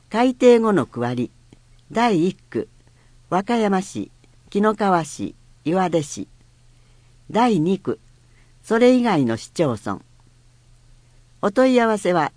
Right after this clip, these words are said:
県選挙管理委員会へどうぞ。電話、零七三四四一の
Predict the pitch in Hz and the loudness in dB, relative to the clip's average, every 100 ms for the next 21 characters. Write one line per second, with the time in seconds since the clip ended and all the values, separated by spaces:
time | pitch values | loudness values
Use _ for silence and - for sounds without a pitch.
0 | - 240 220 151 240 240 226 226 220 202 | -6 -2 0 0 0 0 -2 -2 0 -2
1 | 202 202 196 185 139 123 110 107 123 107 | 0 -2 -2 -2 -4 -6 -4 -6 -8 -8
2 | 101 - _ _ _ _ - _ _ _ | -12 -16 _ _ _ _ -20 _ _ _
3 | _ - 175 208 196 175 - _ _ _ | _ -6 0 2 2 0 -4 _ _ _
4 | _ - 214 254 254 247 208 117 127 107 | _ -4 2 4 4 0 -2 -4 -6 -8
5 | 101 _ _ - 190 226 240 240 226 180 | -10 _ _ -8 -2 2 2 2 0 0
6 | 127 - 127 113 | -2 -4 -6 -6